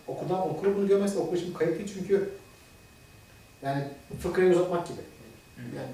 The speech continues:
Speaker 1: tamam, fıkra fıkradır ve yani
Speaker 2: Ama bir özü vardır.
Speaker 1: yani onu çok uzatırsan, yani gereksiz şeyler eklersen mesela yoğurtlu hangi bakkaldan aldın, yani o gü-, gülünmesi güç olduğu gibi. Dolayısıyla atılan şeyler de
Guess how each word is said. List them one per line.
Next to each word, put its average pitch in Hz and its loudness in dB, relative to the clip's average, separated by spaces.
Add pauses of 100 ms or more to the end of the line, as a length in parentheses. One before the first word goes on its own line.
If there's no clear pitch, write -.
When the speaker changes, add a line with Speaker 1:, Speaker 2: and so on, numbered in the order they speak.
(140)
Speaker 1:
tamam, 143 -4
fıkra - -4
fıkradır 165 0
ve 139 -2
yani 131 0 (380)
Speaker 2:
Ama 139 -2
bir 147 -2
özü 135 0
vardır. - -4
Speaker 1:
yani 147 0
onu 170 0 (160)
çok 208 0
uzatırsan, 196 2 (320)
yani 143 -2 (160)
gereksiz 156 4
şeyler 175 8
eklersen 175 2
mesela 143 -2
yoğurtlu 151 2
hangi 156 0
bakkaldan 131 0
aldın, 127 -4
yani 180 -4
o 180 -4 (220)
gü-, 143 -10
gülünmesi 160 -4 (180)
güç 156 -10
olduğu 113 -6
gibi. 107 -10 (960)
Dolayısıyla 156 0
atılan 165 -2
şeyler 170 0
de 160 4